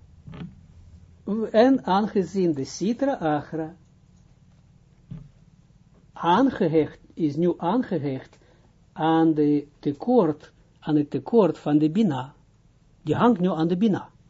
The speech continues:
Aan het tekort in de Bina. Dan, wat gaat men dan doen? Dus zij hangt, hangt niet meer daar, zij hangt aan de Bina. Wat doet men dan de, de,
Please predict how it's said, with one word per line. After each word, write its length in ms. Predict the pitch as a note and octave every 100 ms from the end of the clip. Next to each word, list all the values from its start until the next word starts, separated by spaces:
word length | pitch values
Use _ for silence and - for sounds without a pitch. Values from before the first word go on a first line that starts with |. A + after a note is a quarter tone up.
| _ -
Aan 140 | - D3
het 100 | D3+
tekort 400 | A#3 G3+ D3 B2+
in 120 | B2+
de 60 | A#2+
Bina. 280 | A#2+ - - - - - - - _ _ _ _ _ _ _ _ _ _ -
Dan, 500 | A#2+ E3 A#3+ D#3+ C3
wat 200 | D#3 D3+
gaat 220 | - E3
men 140 | E3 D#3
dan 200 | D#3 D3
doen? 280 | B2+ D#3 - _ _ _ _ _ _ _ _ _ _ _ _ _
Dus 180 | D3 C#3+
zij 140 | A#3+
hangt, 340 | F#3 C4 G3+ F3
hangt 200 | A#3 E3
niet 120 | F#3+
meer 240 | F#3 G#3
daar, 240 | C#3+ C3+ F3
zij 120 | F3
hangt 240 | E3+ B3+
aan 80 | A#3+
de 100 | A3
Bina. 300 | F#3 E3+ A2+ - _ - _ -
Wat 220 | D#3+ A3 G#3 D#3+
doet 180 | A#3 A3+
men 140 | G#3+
dan 140 | G3+
de, 100 | F#3 G3 -
de, 140 | D3+